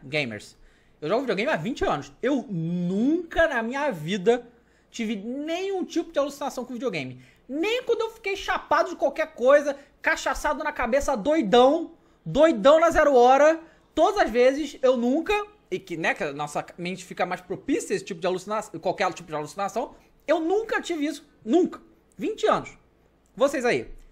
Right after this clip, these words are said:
vocês já tiveram alguma alucinação em relação ao videogame? Que porra de pesquisa inútil é essa? Até, até porque o resultado é não conclusivo e é muito pequeno. Porque doze por cento de mil duzentos e quarenta e quatro pessoas pode ser doze por cento de pessoas que têm algum problema na cabeça aí que alucinam com whatever. E aí foram alucinar com isso.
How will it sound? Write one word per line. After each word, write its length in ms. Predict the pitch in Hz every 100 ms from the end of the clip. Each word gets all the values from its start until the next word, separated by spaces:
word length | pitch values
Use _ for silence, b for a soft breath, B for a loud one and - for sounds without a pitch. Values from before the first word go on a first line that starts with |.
| _ _
vocês 100 | 196
já 60 |
tiveram 220 | 233 254
alguma 260 | 220 180 349
alucinação 420 | 330 - 233 -
em 40 | 214
relação 240 | 196 208
ao 20 |
videogame? 400 | 170 185 180 110 - _ _ _ _ _ b b b b b
Que 120 | 339
porra 400 | - 339 415 480
de 60 | -
pesquisa 380 | 320 - 370 427
inútil 500 | 349 320 403 - 440
é 120 | 349
essa? 460 | 302 - 135 - _ _ _ _ -
Até, 200 | 208 381
até 340 | - 240 -
porque 240 | 339 339 311
o 20 |
resultado 380 | 320 254 294 277
é 60 |
não 120 | 269 415
conclusivo 480 | 381 320 285 415
e 80 | 392
é 60 | 403
muito 220 | 381 403
pequeno. 420 | 440 392 320 175
Porque 320 | - - -
doze 240 | 226 330 -
por 140 | 269
cento 160 | 320 269
de 60 |
mil 100 | 269
duzentos 160 | 247 285
e 40 |
quarenta 200 | 285 277
e 20 | 277
quatro 160 | 254
pessoas 260 | 240 - 370
pode 240 | - 349
ser 160 | - 359
doze 240 | 277 330
por 60 | 302
cento 120 | 320
de 40 |
pessoas 300 | 262 247 381
que 100 | -
têm 140 | - 480
algum 180 | 554 554
problema 400 | - 254 359 370
na 80 |
cabeça 400 | 349 262 277 339
aí 80 | 339
que 80 | 359
alucinam 320 | 381 - 403
com 320 | 403 403 381
whatever. 600 | 302 415 285 320 196 127 - b b b 233
E 60 |
aí 80 | 277
foram 220 | 269 269
alucinar 300 | 320 339 311
com 120 | 330 440
isso. 360 | 330 - -